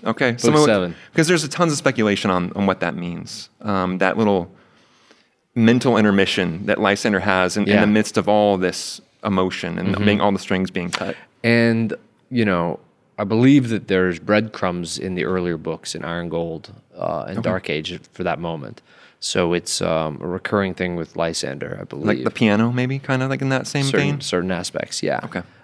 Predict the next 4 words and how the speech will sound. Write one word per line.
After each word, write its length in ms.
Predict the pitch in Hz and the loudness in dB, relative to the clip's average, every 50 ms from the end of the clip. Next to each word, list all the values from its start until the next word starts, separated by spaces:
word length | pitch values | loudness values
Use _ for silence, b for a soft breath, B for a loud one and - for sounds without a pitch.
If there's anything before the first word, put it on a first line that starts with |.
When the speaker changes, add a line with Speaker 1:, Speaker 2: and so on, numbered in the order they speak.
| b b - - | b b -10 -4
Speaker 2:
Um, 500 | 92 92 90 87 87 87 85 85 85 85 - _ _ _ _ _ _ _ _ _ _ _ _ _ _ _ _ _ _ _ _ - | -2 0 0 0 0 0 -2 -4 -6 -10 -12 _ _ _ _ _ _ _ _ _ _ _ _ _ _ _ _ _ _ _ _ 2
well, 400 | 135 131 123 107 92 85 85 - | 4 6 6 6 4 2 0 -2
you 160 | - 117 117 110 | 0 2 2 2
know 240 | 95 85 82 82 | 2 0 -2 -4